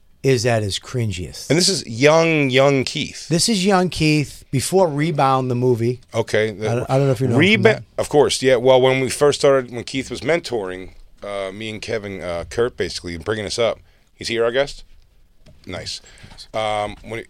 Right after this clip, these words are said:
Speaker 2: that was, like, the thing that Keith was, and I also, it's again, 'cause we were so young, I thought Keith was, like, an older guy <laughs> 'cause we were just so young.
Speaker 1: Yeah.
Speaker 2: And then he was playing a fifteen-year-old in Rebound, <laughs> which is hilarious.
Speaker 1: Was he playing a fifteen-year-old?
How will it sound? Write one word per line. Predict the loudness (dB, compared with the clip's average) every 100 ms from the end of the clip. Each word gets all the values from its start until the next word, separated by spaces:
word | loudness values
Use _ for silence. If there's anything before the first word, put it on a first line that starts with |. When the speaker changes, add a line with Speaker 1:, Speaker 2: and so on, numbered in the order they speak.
| -18
Speaker 2:
that | -2 0 0
was, | -2
like, | -8
the | -8
thing | -2 -2 -2
that | -4 -8
Keith | -10 -10
was, | -8
and | 0
I | 4 6
also, | 6 4 0
it's | -2
again, | -2 -2 -2
'cause | -4
we | -4
were | -2
so | -2 -2
young, | -2 -4 -4 -8 -16 -20 -20 -10
I | 0 2
thought | 4 2 2
Keith | -2 -8 -8 -8
was, | -6
like, | -4
an | -2
older | 0 0 0
guy | -2 2 4 4
<laughs> | 2 -2 -10 -12 -10
'cause | -10 -8
we | -8
were |
just | -4 -2
so | 0 2
young. | 4 2 0 -6
Speaker 1:
Yeah. | -6 -6 -8 -18 -6
Speaker 2:
And | -2 -2 -2 -6 -10 -10
then | -6
he | -6
was | -4
playing | -2 -2 -2
a |
fifteen-year-old | -4 -4 -2 -2 0 4 4 4
in | -2
Rebound, | -4 -2 -2 2 2 2
<laughs> |
which | 0 -2
is | 0
hilarious. | 2 2 2 -2 -4 -8 -8
Speaker 1:
Was | -4 -2
he | -2
playing | -2 -2
a | -4
fifteen-year-old? | -6 -2 -2 0 -4 -4 -4 -6 -8